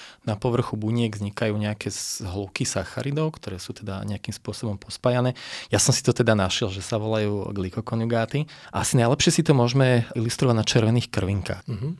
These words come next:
Speaker 1: Vidím, že máš aj pripravený obrážtek, tak ten si môžeme aj ukázať. Ako organizmus vie, že to má takto vyskladať a že to tak proste má byť?
Speaker 2: Ono je to v podstate už nejak predurčené dopredu, hej, že môžeme si to predstaviť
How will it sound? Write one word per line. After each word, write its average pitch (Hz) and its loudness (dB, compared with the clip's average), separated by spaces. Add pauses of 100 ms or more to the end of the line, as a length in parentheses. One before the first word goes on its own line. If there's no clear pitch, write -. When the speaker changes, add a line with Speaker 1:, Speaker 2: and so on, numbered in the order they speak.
(160)
Speaker 1:
Vidím, 131 2
že 135 4
máš 123 4
aj - -10
pripravený 131 2
obrážtek, 113 -2
tak - -10
ten 104 -8
si - -10
môžeme 117 0
aj 107 -4
ukázať. 113 0 (220)
Ako - 2
organizmus 92 2
vie, 92 0
že 87 -4
to - -10
má 85 -2
takto - -6
vyskladať 90 -6
a - -8
že 98 -6
to - -8
tak - -8
proste - -6
má 87 -2
byť? 90 -10
Speaker 2:
Ono 175 4
je 175 4
to 170 0
v 147 -2
podstate 151 0 (680)
už 131 -2
nejak 143 2
predurčené 139 2
dopredu, 120 -6 (240)
hej, 143 -8
že 123 -6 (300)
môžeme 175 6
si 185 6
to 160 6
predstaviť 147 0